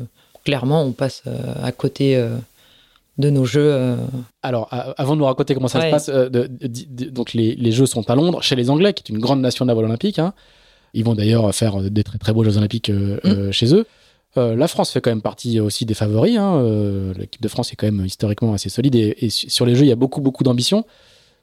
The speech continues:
Speaker 2: Ça va être un peu, un peu, un peu un fiasco de médaille parce que de mémoire, il n'y a que, euh, Jonathan Lebert
Speaker 1: Ouais.
Speaker 2: qui ramène une médaille en
Speaker 1: Bronze.
Speaker 2: en bronze,
Speaker 1: Mm.
Speaker 2: euh, de Londres. Raconte-nous un petit peu,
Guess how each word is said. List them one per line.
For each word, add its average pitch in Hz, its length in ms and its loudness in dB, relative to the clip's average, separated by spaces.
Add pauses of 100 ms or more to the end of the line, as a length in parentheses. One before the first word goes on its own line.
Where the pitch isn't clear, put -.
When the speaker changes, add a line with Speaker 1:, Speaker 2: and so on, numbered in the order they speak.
Speaker 2:
Ça - 140 -14
va 90 60 -8
être - 80 -10
un 101 80 -6
peu, 117 160 -6
un 104 120 -2
peu, 113 280 -2
un 117 100 -2
peu 127 120 -2
un 104 100 2
fiasco - 320 -2
de 120 40 -2
médaille 151 220 4
parce 123 140 -6
que 113 240 -2
de 110 160 -4
mémoire, 120 340 2
il 107 60 0
n'y 120 160 4
a 120 80 0 (180)
que, 175 320 2 (160)
euh, 110 380 2 (120)
Jonathan 113 340 2
Lebert 113 160 4
Speaker 1:
Ouais. 127 180 2
Speaker 2:
qui - 160 -4
ramène 135 240 4
une 131 100 4
médaille 123 380 4
en 107 600 -2
Speaker 1:
Bronze. 127 360 -4
Speaker 2:
en 110 80 -2
bronze, 117 400 2
Speaker 1:
Mm. 117 160 -2 (100)
Speaker 2:
euh, 101 480 -6
de 107 80 2
Londres. 151 320 2 (760)
Raconte-nous 165 360 -2
un - 20 2
petit 151 140 -6
peu, 170 240 4